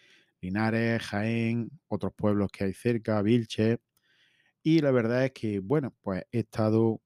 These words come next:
eh, bastante bien, por lo menos, esos ratos, ¿no? Luego llega la noche y se acuerda uno de muchas cosas. Y, y, en fin, eh, tiene uno que, que vivir con eso. Pero bueno,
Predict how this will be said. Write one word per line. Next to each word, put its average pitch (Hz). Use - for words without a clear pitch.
eh, 90
bastante 107
bien, 110
por 120
lo 107
menos, 113
esos 110
ratos, 87
¿no? 92
Luego 127
llega 120
la 110
noche 123
y 113
se -
acuerda 101
uno 101
de 95
muchas 98
cosas. -
Y, 90
y, 98
en 92
fin, 135
eh, 90
tiene 98
uno 95
que, 92
que 92
vivir 92
con 131
eso. 98
Pero 104
bueno, 95